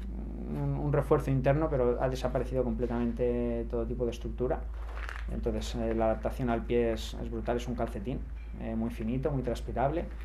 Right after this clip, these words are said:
Y luego en la zona media, pues sí, aquí se han utilizado unos termopegados para, pues eso, dar esa estructura que ne-, necesitas para cuando, pues eso,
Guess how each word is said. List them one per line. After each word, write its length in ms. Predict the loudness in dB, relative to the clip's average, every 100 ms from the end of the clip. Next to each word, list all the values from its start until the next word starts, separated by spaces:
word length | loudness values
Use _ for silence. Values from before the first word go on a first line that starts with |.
| -10 -10 -8
Y 120 | 0 2
luego 220 | 4 4
en 80 | 4
la 60 |
zona 260 | 2 2 4
media, 280 | 4 4 2
pues 120 | 0
sí, 140 | -4
aquí 160 | -4 -4
se 160 | -4
han 140 | -2 -2
utilizado 400 | -2 -2 0 2
unos 200 | 0 0
termopegados 680 | -2 0 0 2 2 2 0
para, 520 | -2 0 -2 -4 -6 -6
pues 180 | -6 -6
eso, 140 | -6
dar 160 | -6 -6
esa 160 | -6 -6
estructura 500 | -6 -4 0 2 2
que 80 |
ne-, 340 | 0 -2 -4 -4
necesitas 520 | -6 -6 -6 -6 -6
para 560 | -4 -4 -2 -4 -6 -6 -8
cuando, 560 | -6 -6 -4 -6 -6 -8 -8
pues 120 |
eso, 100 | -8